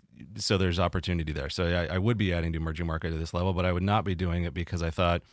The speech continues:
yuan was gonna go below seven again, or, and, or, you know, there's gonna be a trade deal. I would be doing it just basically on fundamentals, bottom-up research on individual companies, looking at, um, the, just the fact that you're buying a higher growth rate in the emerging world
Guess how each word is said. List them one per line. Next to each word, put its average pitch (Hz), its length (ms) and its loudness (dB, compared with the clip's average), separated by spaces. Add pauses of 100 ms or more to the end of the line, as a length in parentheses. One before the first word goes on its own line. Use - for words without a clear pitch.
(120)
yuan 85 360 0
was 85 120 -2
gonna 87 160 -2
go 85 160 0
below 82 220 0
seven 87 340 0
again, 82 420 2
or, 78 200 -4
and, 85 200 0
or, 80 280 -2 (360)
you 85 80 -4
know, 76 180 -2 (120)
there's 92 240 -4
gonna 92 140 -2
be 78 60 -4
a - 20 -2
trade 90 260 0
deal. 76 280 -2
I 87 100 0
would 85 120 -2
be 87 100 -2
doing 95 260 2
it 90 80 -2
just 85 340 -6
basically 92 560 0
on 82 200 0
fundamentals, 87 640 0
bottom-up 90 500 0
research 85 460 -4
on 80 100 0
individual 87 420 -2
companies, 80 580 0 (320)
looking 92 300 2
at, 82 200 2 (160)
um, 80 480 0
the, 80 160 -2
just 90 280 -2
the 78 100 -4
fact 90 520 -2
that 85 140 -4
you're 80 120 -2
buying 87 320 0
a 82 60 -2
higher 90 300 0
growth 92 380 -2
rate 98 280 2
in 87 100 -2
the 85 80 0
emerging 85 380 0
world 85 340 -2